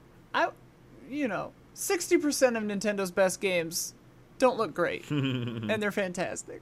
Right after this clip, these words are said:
Speaker 1: <laughs> Like, you know?
Speaker 2: Yeah. We've been, uh, talking about what we're looking forward to at this, for this upcoming E three, but also with everyone that's been
Speaker 1: Mm.
Speaker 2: on so far. We've been talking about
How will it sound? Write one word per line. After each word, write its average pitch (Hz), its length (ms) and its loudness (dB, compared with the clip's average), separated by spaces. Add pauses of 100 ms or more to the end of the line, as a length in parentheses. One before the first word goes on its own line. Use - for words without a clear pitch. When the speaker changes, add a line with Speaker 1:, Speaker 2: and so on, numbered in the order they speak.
(100)
Speaker 1:
<laughs> 196 100 -2
Like, 285 220 10 (360)
you 269 140 4
know? 220 200 -2 (440)
Speaker 2:
Yeah. 285 140 -2 (2750)
We've 147 260 -4
been, 151 220 0
uh, 113 520 2 (760)
talking 190 400 -6
about 110 580 2 (260)
what 120 120 -4
we're 117 140 0
looking 120 200 -4
forward 113 280 0
to 101 360 -2
at 98 200 -4
this, - 180 -8 (140)
for 107 160 -4
this 95 240 -4
upcoming 120 640 -4
E 98 140 -4
three, 98 260 0
but 98 220 -2
also 123 380 2
with 104 220 -8
everyone 98 300 -2
that's 98 120 -6
been 92 140 -4
Speaker 1:
Mm. 92 40 -4
Speaker 2:
on 92 120 -6
so 95 140 -4
far. 98 260 -2
We've 95 100 -2
been 98 60 -10
talking 117 200 -4
about 104 340 2